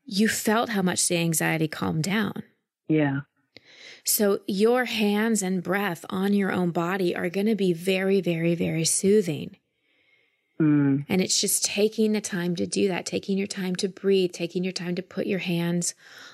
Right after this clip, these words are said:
Speaker 1: on your body and calm yourself down.
Speaker 2: Mm.
Speaker 1: Because that's what starts to help regulate the nervous system,
Speaker 2: Right.
Speaker 1: is when we feel ourselves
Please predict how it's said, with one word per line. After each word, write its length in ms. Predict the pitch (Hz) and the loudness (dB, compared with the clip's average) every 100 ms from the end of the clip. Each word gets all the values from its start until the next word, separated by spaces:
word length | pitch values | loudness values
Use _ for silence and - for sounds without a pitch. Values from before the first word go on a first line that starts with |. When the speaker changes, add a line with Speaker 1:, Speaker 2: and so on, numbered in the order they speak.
| - | -2
Speaker 1:
on 220 | 175 180 | 0 2
your 100 | 175 | 2
body 480 | 175 170 165 165 156 | 0 -2 -2 -4 -6
and 160 | 151 | -8
calm 800 | 156 - 170 175 170 175 170 170 | -12 -14 -8 -6 -4 -4 -4 -4
yourself 460 | 165 165 180 160 - | -6 -6 -8 -10 -12
down. 400 | 139 131 127 - _ _ _ _ _ _ _ _ - | -12 -12 -14 -18 _ _ _ _ _ _ _ _ 0
Speaker 2:
Mm. 480 | 156 151 147 143 160 _ - | 2 4 4 2 -2 _ -6
Speaker 1:
Because 360 | 202 214 180 175 | -2 0 -2 -2
that's 440 | 202 220 - - | -2 0 -2 -2
what 320 | 220 202 - _ _ | 0 -2 -4 _ _
starts 400 | - - 180 - | -6 -4 -2 -2
to 60 | 196 | -2
help 180 | 190 180 | -2 -4
regulate 560 | 175 170 170 180 170 175 | -2 -2 0 -2 -2 -4
the 100 | 170 | -4
nervous 420 | 175 170 196 - | -4 -4 -6 -6
system, 500 | 202 - 240 277 349 _ _ _ - | -6 -4 -4 -6 -8 _ _ _ -2
Speaker 2:
Right. 300 | 156 143 143 | 0 2 2
Speaker 1:
is 240 | 185 175 | 2 2
when 460 | 180 185 180 180 180 | 0 0 0 -2 -4
we 140 | 180 190 | -4 -4
feel 340 | - 208 214 | -2 0 0
ourselves 500 | 196 190 - 180 175 | 0 -2 -4 -4 -4